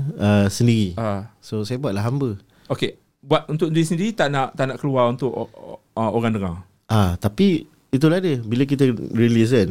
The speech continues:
Speaker 2: Ah.
Speaker 1: ada jugalah radio panggil, T V panggil.
Speaker 2: Ah.
Speaker 1: So, kena jugalah pergi. Tapi in, in, uh, niat yang sebenar dia, asal dia
Speaker 2: Hmm.
Speaker 1: adalah memang untuk saya sendiri je sebenarnya, Hamba tu.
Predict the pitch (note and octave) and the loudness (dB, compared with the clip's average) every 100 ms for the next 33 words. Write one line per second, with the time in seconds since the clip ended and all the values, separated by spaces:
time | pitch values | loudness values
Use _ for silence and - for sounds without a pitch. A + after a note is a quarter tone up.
0 | F2+ A2+ F#2 A2 A#2+ A2+ B2 F#2 A2+ G#2 | -2 -4 -4 -2 -2 -2 -4 -2 -2 -2
1 | G2 G2+ G2 F#2+ F#2+ F#2 F#2 F2+ G2+ F#2+ | -2 -4 -4 -4 0 2 2 0 -2 -2
2 | F2+ F#2+ F2+ F#2 F2+ G#2+ G2+ F#2 - _ | -2 -2 0 0 0 -2 -6 -8 -14 _
3 | - A2 - - - _ _ - C#3 E3 | -8 -8 -10 -20 -20 _ _ -2 2 2
4 | E3 C3+ E3 D3+ D3 D3 B2 A#2+ - G#2+ | 2 0 -2 -2 0 2 2 0 -2 -2
5 | E3+ E3 - C3 C3+ C3+ C3 C3 B2+ B2 | 2 0 2 2 2 2 2 4 4 2
6 | - A2+ A2+ A#2 C3+ - A#2+ B2+ A2+ A#2+ | 2 2 4 4 4 2 0 2 2 2
7 | A#2 A#2 D#3 A2 - B2 C#3 A#2+ A2+ B2+ | 2 0 -2 -2 0 0 0 0 -2 -6
8 | C3 _ _ _ _ G#2 A2 A#2+ G#2+ A2 | -8 _ _ _ _ 0 2 2 0 -2
9 | G#2 - G#2 G2+ G2 F#2 F#2 G#2+ F#2+ F#2 | -2 -2 0 2 2 0 0 -2 -2 -2
10 | E2+ D#2 E2+ D#2+ D#2 D#2 F#2+ F2+ F2 | -4 -4 -4 -6 -8 -6 -4 -2 -2